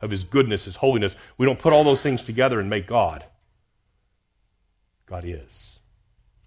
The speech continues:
We are parts. We have a body and a soul. And our body has other component parts. We have feet and toes and,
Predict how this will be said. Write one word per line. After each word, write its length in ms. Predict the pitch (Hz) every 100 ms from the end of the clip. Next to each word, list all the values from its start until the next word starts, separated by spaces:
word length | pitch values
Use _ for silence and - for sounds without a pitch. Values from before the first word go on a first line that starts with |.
| _ _ _ _ -
We 200 | 95 -
are 60 |
parts. 540 | - - 80 139 - - -
We 100 | 113
have 60 |
a 40 | 87
body 260 | 90 101
and 100 | 117 117
a 20 |
soul. 460 | - - - - _ _ _ _ -
And 80 |
our 100 | 107
body 340 | 107 110 143 95
has 200 | 101 113
other 160 | 147
component 420 | 127 101 104 82 -
parts. 440 | 80 - - - -
We 80 | 104
have 100 | 92
feet 260 | 117 120
and 80 | 90
toes 380 | 117 113 117 98
and, 260 | 87 87